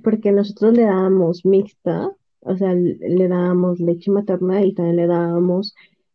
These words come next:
este, un complemento, porque así casi, casi me pasó, sí me salía más leche, me salía un poquito más, más, más, pero yo sentía que el, los gemelos no se llenaban, entonces, este, lo complementábamos con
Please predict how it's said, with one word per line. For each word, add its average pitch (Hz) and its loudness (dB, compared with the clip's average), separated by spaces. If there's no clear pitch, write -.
este, 180 -4
un 220 4
complemento, 220 0
porque 208 -4
así 214 0
casi, 247 2
casi 233 2
me 226 4
pasó, 202 -2
sí 220 2
me 277 4
salía 240 4
más 220 4
leche, 214 2
me 233 2
salía 196 -2
un 202 -2
poquito 208 -4
más, 208 0
más, 196 -2
más, 226 -4
pero 214 2
yo 214 2
sentía 226 2
que 202 2
el, 175 0
los 175 -2
gemelos 185 0
no 190 0
se 190 -4
llenaban, 175 -2
entonces, 185 -8
este, 180 -4
lo 175 0
complementábamos 180 -2
con 170 -4